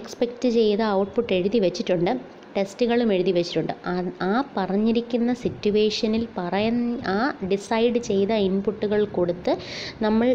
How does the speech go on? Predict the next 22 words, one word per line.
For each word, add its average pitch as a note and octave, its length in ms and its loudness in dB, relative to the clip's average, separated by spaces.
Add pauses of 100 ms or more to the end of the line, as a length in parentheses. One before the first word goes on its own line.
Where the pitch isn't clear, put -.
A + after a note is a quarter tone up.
(300)
ഏഹ്, F#3+ 120 2 (120)
ടെസ്റ്റ് G#3+ 300 -2 (100)
ചെയ്യുമ്പോൾ F#3+ 480 2 (140)
എനിക്ക് A3+ 260 -2
യഥാർത്ഥത്തിൽ B3+ 600 0
കിട്ടുന്നൊരു G#3+ 420 0
ഔട്ട്പുട്ട് F3 320 -2
ഉണ്ട്, E3 100 0 (120)
അതിനെ G#3+ 220 0 (140)
ആക്ച്വൽ A3 400 -2
ഔട്ട്പുട്ട് F3 300 -2
എന്ന് G3+ 140 0
പറയും. - 180 -6 (1200)
എക്സിക്യൂട്ട് C#4+ 540 0
ചെയ്യുമ്പോൾ A3+ 480 2 (100)
കിട്ടുന്ന G#3 320 -2 (160)
ആക്ച്വൽ A3+ 280 -2 (100)
ഔട്ട്പുട്ടും G3 440 0
ഞാൻ F3 120 2 (100)
എഴുതി F3 240 2
വെക്കുക. - 240 -2 (320)
അപ്പം, A#3 180 -2